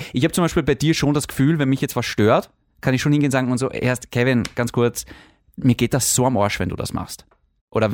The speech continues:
wenn dies und jenes ist. Und ich glaub, dann kannst du das auch annehmen, ohne <clears throat> dass du das gleich extrem persönlich nimmst oder an die Decke gehst.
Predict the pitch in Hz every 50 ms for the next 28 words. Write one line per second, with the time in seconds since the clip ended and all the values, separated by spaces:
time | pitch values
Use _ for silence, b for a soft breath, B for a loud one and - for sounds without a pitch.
0 | - - 110 107 107 101 - 110 107 101 101 95 95 90 80 78 76 104 - 104
1 | 107 110 - - 110 120 - - 127 117 - - 120 117 - - 131 120 107 98
2 | - - - 101 113 127 143 165 202 240 285 B B B B B B B B B
3 | B B B B _ _ _ _ _ 214 208 196 190 190 202 208 - - - -
4 | 180 185 165 139 143 135 - 175 160 151 - 160 156 - 147 - - - - 131
5 | 156 170 - 147 - - 160 165 147 113 113 110 120 160 165 - - - _ _
6 | _ _ _ _ _ _ _ _ _ _ - - - 165 156 143 131 135 135 139
7 | - 147 143 - 107 - - - - - -